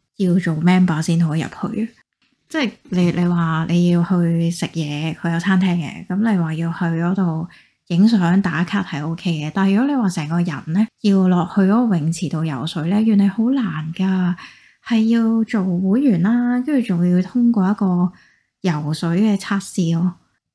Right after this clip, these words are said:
再加上其實最緊要呢，當時呢就係冬天啦，都仲係。如果唔係，佢哋點會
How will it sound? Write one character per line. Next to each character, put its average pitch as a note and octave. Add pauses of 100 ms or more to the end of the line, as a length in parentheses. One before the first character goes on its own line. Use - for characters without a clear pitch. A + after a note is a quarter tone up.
再 G3
加 A3
上 F3
其 F3
實 E3+
最 F3
緊 F#3
要 F#3+
呢， F3
當 A3
時 E3+
呢 E3+
就 F3+
係 D3 (360)
冬 F#3+
天 F#3
啦， E3
都 E3+
仲 F3
係。 A#3 (360)
如 G3
果 G3+
唔 E3
係， E3
佢 E3
哋 -
點 F3+
會 E3